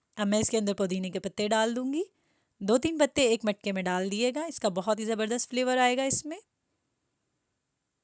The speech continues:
अब मैंने Sprite की एक डेढ़ लीटर की बोतल ले ली है, वो हम इसमें डाल देंगे। आप कोई भी व्हाइट सोडा यूज़ कर लिएगा। आधा हमने लिमका डाला है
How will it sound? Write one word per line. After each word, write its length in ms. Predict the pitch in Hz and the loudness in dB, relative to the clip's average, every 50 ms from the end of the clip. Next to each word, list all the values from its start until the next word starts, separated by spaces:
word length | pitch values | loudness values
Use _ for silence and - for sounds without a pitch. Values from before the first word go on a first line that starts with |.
| _ _ _ _ _ _ _ _ _ _ _ _ _ _ _ _ _ _ _ _ _ _ _ _ _ _ _ _ _ _ _ _ _ _ _ | _ _ _ _ _ _ _ _ _ _ _ _ _ _ _ _ _ _ _ _ _ _ _ _ _ _ _ _ _ _ _ _ _ _ _
अब 80 | 294 339 | -4 -2
मैंने 220 | 370 381 359 349 | 0 0 2 2
Sprite 460 | 339 - 320 - - 254 226 226 220 - | 2 2 2 4 6 8 8 6 6 2
की 100 | - 247 | 0 0
एक 120 | 240 202 | 2 4
डेढ़ 160 | 190 208 196 | 2 2 2
लीटर 240 | 202 208 202 214 202 | 2 0 0 0 0
की 120 | 185 190 | 0 -2
बोतल 300 | 196 180 185 175 170 196 | 0 0 0 0 0 0
ले 180 | 185 180 175 175 | 0 0 -2 -2
ली 160 | 175 185 196 208 | -2 -2 -4 -2
है, 180 | 226 247 311 381 - - _ _ _ - | -2 -2 -4 -6 -10 -16 _ _ _ -6
वो 100 | 190 196 | -4 -2
हम 140 | 208 208 | 0 0
इसमें 240 | 202 202 - 247 247 240 | 2 2 2 2 4 4
डाल 240 | 254 247 247 254 | 6 6 6 6
देंगे। 340 | 247 269 277 277 285 311 359 - - _ _ _ _ - | 4 2 2 2 0 -4 -6 -8 -12 _ _ _ _ 0
आप 180 | 202 202 - - | 0 0 2 2
कोई 160 | - 208 226 | 2 2 2
भी 120 | 214 269 | 2 4
व्हाइट 200 | 269 269 269 277 | 4 4 4 4
सोडा 260 | - - 285 285 285 | 4 4 6 6 8
यूज़ 260 | 285 285 285 294 277 - | 6 6 4 2 2 4
कर 160 | 302 285 285 | 6 6 6
लिएगा। 420 | 277 277 285 302 302 294 311 349 381 _ _ _ _ _ _ _ _ _ _ _ _ _ _ _ _ _ _ _ _ _ _ _ _ _ - | 4 2 0 0 0 0 -2 -6 -8 _ _ _ _ _ _ _ _ _ _ _ _ _ _ _ _ _ _ _ _ _ _ _ _ _ 4
आधा 240 | 226 233 226 254 320 | 4 4 6 4 2
हमने 260 | 330 320 302 302 294 | 2 0 2 2 2
लिमका 320 | 262 226 214 208 - 262 | 0 0 0 0 0 2
डाला 300 | 262 277 277 277 285 294 302 | 4 4 4 6 6 4 2
है 180 | 302 330 381 | 2 0 -4